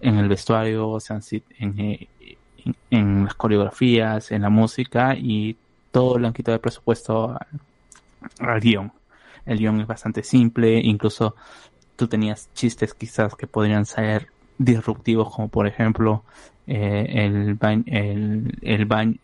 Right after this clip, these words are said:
el baño que recibe Eddie Murphy en la primera película de sus, las bañadoras reales,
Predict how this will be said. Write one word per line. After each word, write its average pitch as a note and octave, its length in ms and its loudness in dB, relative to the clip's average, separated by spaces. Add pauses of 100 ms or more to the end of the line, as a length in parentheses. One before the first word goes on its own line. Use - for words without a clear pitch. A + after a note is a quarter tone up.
el G#2 320 -2
baño A#2 560 2
que A2 160 -2
recibe A2+ 500 -2 (320)
Eddie A2+ 200 4
Murphy A2+ 280 4
en G#2+ 120 2
la G#2 40 2
primera G#2+ 260 2
película A2+ 600 0 (280)
de A2 120 2
sus, - 280 -10
las A2 160 2
bañadoras G#2+ 540 2
reales, A2 440 -4